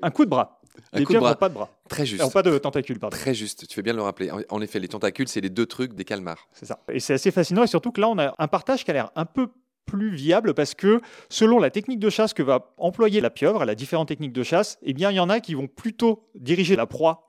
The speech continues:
Speaker 1: vers les poissons qui chassent avec elle, et il y en a où c'est plutôt elle qui va récupérer la proie. Donc, a priori, il y a une vraie coopération qui se met en œuvre, mais ça, on est tout juste en train de le découvrir. Donc, à voir, euh, les prochaines découvertes.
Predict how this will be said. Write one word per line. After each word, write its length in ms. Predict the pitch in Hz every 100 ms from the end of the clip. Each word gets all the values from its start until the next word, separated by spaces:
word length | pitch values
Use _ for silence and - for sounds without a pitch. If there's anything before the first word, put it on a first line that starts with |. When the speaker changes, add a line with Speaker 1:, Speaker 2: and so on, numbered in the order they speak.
| _
Speaker 1:
vers 240 | 123 160 190
les 100 | 170
poissons 300 | 170 180 165
qui 100 | 147
chassent 220 | 139 139
avec 180 | 123 143
elle, 160 | 214 196 _ _ - - -
et 80 | 143
il 20 |
y 60 |
en 80 | 139
a 80 | 175
où 40 |
c'est 100 | 185
plutôt 240 | 131 135 135
elle 160 | 151 180
qui 140 | 135
va 80 | 120
récupérer 420 | 120 - 127 123
la 80 | 113
proie. 200 | - - _ _ _ _ _ -
Donc, 140 | 117
a 60 | 123
priori, 260 | - 147 180
il 20 |
y 40 |
a 40 | 123
une 80 |
vraie 280 | 113 110 147
coopération 560 | 139 131 123 120 117 151
qui 100 | -
se 100 | 147
met 60 |
en 80 | 120
œuvre, 200 | 147 170
mais 100 | 131
ça, 140 | 127 170
on 80 | 165
est 120 | -
tout 120 | 175
juste 220 | 196 196
en 60 | 170
train 120 | 160
de 60 | 143
le 60 |
découvrir. 500 | 135 143 117 123 - _ _ -
Donc, 360 | 110 113 113 117
à 100 | 107
voir, 340 | 101 107 98
euh, 60 | - 120 120
les 80 |
prochaines 280 | - - -
découvertes. 460 | 95 - - _